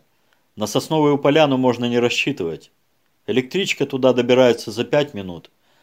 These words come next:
а прошло восемь. Опоздали. А что там следующее? Лигово. Вот туда еще можем попробовать, хотя, сдается мне, все уже бесполезно». «Сева», мрачно приказал Гладышев, —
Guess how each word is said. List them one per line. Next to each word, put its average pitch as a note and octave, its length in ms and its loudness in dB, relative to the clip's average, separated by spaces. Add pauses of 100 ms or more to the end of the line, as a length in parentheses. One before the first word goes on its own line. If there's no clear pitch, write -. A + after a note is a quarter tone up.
(100)
а F#2 80 -8
прошло A#2+ 440 -2
восемь. G#2 440 -6 (480)
Опоздали. A2 640 -4 (960)
А G2 120 -10
что - 180 -2
там G#2+ 160 -6
следующее? G2+ 720 -4 (560)
Лигово. G2 460 -2 (960)
Вот D3+ 220 -2
туда F3 260 4
еще C#3+ 240 0
можем C#3 320 0
попробовать, F#2 800 -6
хотя, D#3+ 500 -4 (420)
сдается B2+ 540 2
мне, A2+ 200 -2
все D3 240 -2
уже A2 200 0
бесполезно». G#2 680 -6 (720)
«Сева», B2+ 500 2 (540)
мрачно G2+ 400 -2
приказал F#2+ 500 -6
Гладышев, — F2+ 540 -8